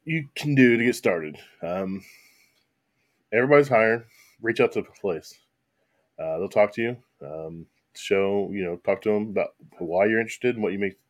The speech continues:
what make you, uh, be a good candidate to work there. Um, like I said, there's guys that go to trade school come out and they don't wanna be, you know, a residential H V A C guy, or they don't wanna be just a straight commercial H V A C guy.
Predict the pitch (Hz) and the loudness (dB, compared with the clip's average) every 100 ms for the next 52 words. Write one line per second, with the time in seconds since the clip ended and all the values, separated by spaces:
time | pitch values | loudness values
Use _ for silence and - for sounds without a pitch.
0 | - 104 95 104 - 98 95 - - - | -6 -6 -2 -4 -4 -6 -6 -8 -20 -20
1 | - - - _ - 65 82 - 107 95 | -20 -20 -20 _ -6 -4 -4 -2 -2 -2
2 | 110 120 117 104 107 135 156 160 139 _ | -2 0 0 0 0 2 4 2 -2 _
3 | - 139 76 147 143 _ _ _ _ _ | -18 -14 -14 -16 _ _ _ _ _ _
4 | _ _ _ _ _ _ - 101 104 101 | _ _ _ _ _ _ -8 -4 -4 -4
5 | 92 110 104 107 - 110 - 131 131 127 | 2 4 4 2 4 2 4 2 2 2
6 | 123 127 - - - 101 101 101 98 98 | 2 2 -2 -14 -8 -4 -2 -2 -2 -2
7 | 101 73 98 98 87 98 98 95 98 92 | -2 -2 -4 -4 -4 -2 -2 -2 -2 -2
8 | 95 90 87 87 - 90 87 104 92 90 | -2 -4 -4 -4 -4 -6 -4 -4 0 2
9 | 90 90 87 85 90 95 92 87 - 98 | 2 0 -2 -2 -4 -4 -4 -6 -10 -14
10 | 92 - 95 98 98 101 92 90 90 95 | -10 -10 -8 -6 -4 -4 -4 -6 -8 -8
11 | 87 87 90 | -6 -2 -2